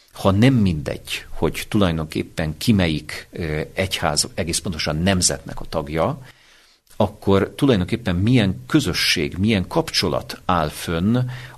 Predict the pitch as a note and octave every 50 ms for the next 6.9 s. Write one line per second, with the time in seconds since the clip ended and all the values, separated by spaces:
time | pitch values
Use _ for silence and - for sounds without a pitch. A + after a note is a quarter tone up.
0 | - - G#2 G#2 G2 - - - G#2+ F#2 G#2 G2+ - - - - A2 G2+ G2 G#2
1 | - - G2 E2+ - D#2+ C#2+ C#2 B1+ - - - - - - - - E2+ D#2+ D#2+
2 | - F#2 F#2+ F#2+ G2 F#2+ F2+ F2+ F#2 F2 F2 F2+ - G2 F2+ E2+ D#2+ - - -
3 | E2+ C#2+ - - G#2+ F#2+ F#2 - - F2+ E2+ - - F2+ F#2 F2+ - - - F#2+
4 | F2 F2+ - B2+ A2+ - - F2 - - - - D#2 - - - - - - -
5 | A2+ - D2+ - - - - C#2 - - - - - F2+ F#2+ - - - - -
6 | - - - - - - - - - - B2+ - - G#2+ G#2 - - -